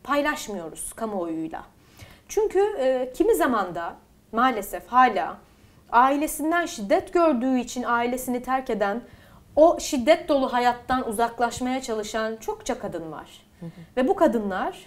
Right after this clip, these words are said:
Speaker 1: kayıp ihbarıyla, e, kaybedil-, e, kayıp diye, e, diyelim ki yakınları şiddet uyguladıkları kadınları bulmak için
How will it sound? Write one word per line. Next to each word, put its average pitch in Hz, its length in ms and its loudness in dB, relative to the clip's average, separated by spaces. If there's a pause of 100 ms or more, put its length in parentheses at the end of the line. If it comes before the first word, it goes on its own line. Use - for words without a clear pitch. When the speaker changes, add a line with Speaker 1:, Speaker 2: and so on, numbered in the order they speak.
(100)
Speaker 1:
kayıp 320 300 2
ihbarıyla, 233 960 2 (280)
e, - 120 -8
kaybedil-, 226 800 2
e, 185 40 -4
kayıp 262 380 2
diye, 233 340 2 (340)
e, 185 200 0
diyelim 208 220 4
ki 220 100 -6
yakınları 214 600 2 (1120)
şiddet 262 320 6
uyguladıkları 214 600 4
kadınları 208 420 0
bulmak 240 320 2
için 330 360 -2